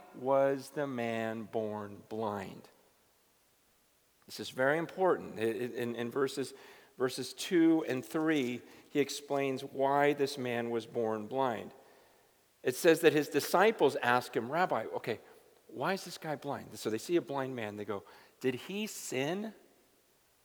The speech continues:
or did his parents sin?" See, 'cause in their mind, if someone had a deformity or whatever, it's because of sin. I mean, God's fair, so he must punish people, and that's how he does it.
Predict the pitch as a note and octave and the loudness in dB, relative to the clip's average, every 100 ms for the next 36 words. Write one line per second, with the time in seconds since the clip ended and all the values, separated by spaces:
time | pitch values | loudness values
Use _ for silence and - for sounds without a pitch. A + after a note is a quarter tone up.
0 | _ _ _ _ _ _ _ _ _ _ | _ _ _ _ _ _ _ _ _ _
1 | _ _ D3+ D3+ D3 D3 C#3+ D3 C3+ - | _ _ 2 4 2 0 -2 -4 -8 -12
2 | - A3 G3 E2+ - - F#2+ - D#3 E3+ | -8 -2 -2 -4 -10 -12 -8 -2 0 2
3 | D#3+ E3 G3 A#3 G#3+ G3+ G3+ D3 B2 B2 | 0 6 6 6 4 4 6 4 0 -2
4 | C#3 - F3 G3 F#3+ E3 D#3 C3+ A2+ A2+ | -2 0 0 2 0 2 2 2 -2 -6
5 | - E3+ F#3 F#3+ F3+ C3+ A#2 C3 E3 F3 | 2 6 6 4 4 4 6 8 8 8
6 | F3+ - - - - - D3 - C#3 - | 4 0 -10 -4 -4 -2 0 2 2 0
7 | C4 A#3+ F2+ - - - A#2+ C3+ C3+ C#3 | 2 2 2 -6 -12 -2 0 4 6 4
8 | C3+ - B2 F3 - A#2+ C#3+ C#3+ - C#3+ | 2 2 4 4 2 -2 -2 -2 -2 2
9 | F#3+ - A#2+ A2 B2 D#3+ - - - G#2 | 2 0 -4 -2 2 0 0 -14 -6 0
10 | B2 C#3+ D3 D3+ C#3 F#3+ A3 G#2+ | 0 4 4 4 6 6 6 0